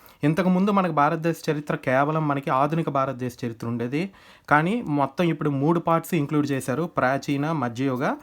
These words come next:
ఆధునిక. ఆధునిక చరిత్ర కూడా మనకి ఇంక్లూడ్ చేశారు మీరు చూసినట్లయితే. So, దీనికి సంబంధించి చాలామంది అప్పుడు ఫాలో అవుతారు. ఏదంటే జోగినాయుడు అయినా అవ్వచ్చు,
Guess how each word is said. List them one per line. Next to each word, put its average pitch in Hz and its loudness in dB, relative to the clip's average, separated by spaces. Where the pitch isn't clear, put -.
ఆధునిక. 123 2
ఆధునిక 135 0
చరిత్ర 120 -2
కూడా 147 0
మనకి 131 -2
ఇంక్లూడ్ 113 -4
చేశారు 110 -6
మీరు 110 -6
చూసినట్లయితే. 104 -8
So, 196 4
దీనికి 190 0
సంబంధించి 190 0
చాలామంది 165 2
అప్పుడు 165 -2
ఫాలో 139 2
అవుతారు. 147 -2
ఏదంటే 170 2
జోగినాయుడు 160 2
అయినా 160 0
అవ్వచ్చు, 151 -4